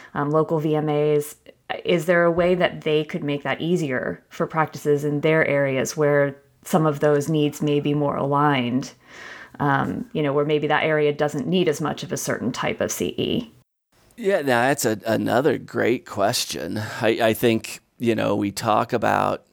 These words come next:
Speaker 2: maybe members of practices cooperating a bit to decide what is our strategy. Um, you know, as a provider of continuing education,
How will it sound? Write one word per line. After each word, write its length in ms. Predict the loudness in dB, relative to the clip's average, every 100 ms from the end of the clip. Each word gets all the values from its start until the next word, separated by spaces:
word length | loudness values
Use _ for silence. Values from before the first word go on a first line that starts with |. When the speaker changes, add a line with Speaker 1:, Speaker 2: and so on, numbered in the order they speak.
| _
Speaker 2:
maybe 460 | -4 -2 -2 -4 -8
members 540 | -6 -2 0 0 -2
of 140 | -6 -10
practices 1200 | -4 0 0 -2 -6 -2 -2 -2 -2 0 0 0 _ -20 _
cooperating 1040 | -2 0 4 2 2 2 2 2 0 -2 -2
a 120 | -2
bit 360 | 2 0 0 -2
to 320 | 0 0 0
decide 500 | -4 -2 2 2 2
what 180 | 0 -2
is 140 | -2
our 120 | -2
strategy. 840 | -4 -2 2 2 2 0 -2 -4 -6 -12 -18 -18 -18 -2
Um, 460 | 2 2 0 -6 -2
you 100 | 0
know, 60 |
as 380 | 2 4 4 4
a 80 | 2
provider 720 | 2 0 2 2 2 0 0
of 220 | -2 -4
continuing 640 | -4 -6 -2 -4 -2 -4 -4
education, 880 | -4 -6 -2 0 0 0 -4 -4